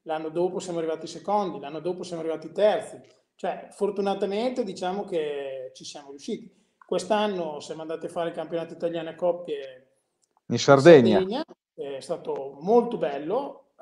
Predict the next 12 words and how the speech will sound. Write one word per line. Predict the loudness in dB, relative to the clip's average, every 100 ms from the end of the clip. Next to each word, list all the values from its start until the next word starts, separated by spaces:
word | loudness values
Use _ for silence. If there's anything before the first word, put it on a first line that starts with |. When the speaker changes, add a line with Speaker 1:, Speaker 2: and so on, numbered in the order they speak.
| -10
Speaker 1:
an-, | -10 -10 -18 -4
molto | 2 2 4
bello | 2 2 0
perché | -4 -6
è |
stato | -10 -14 -14
tutto | -14 -10
molto | -10 -10 -10
bello, | -6 -6 -6 -14 -18
ma | -16
molto | 2 8 8 6 -2 -10
freddo | -8 -8 -10 -8 -8 -8 -12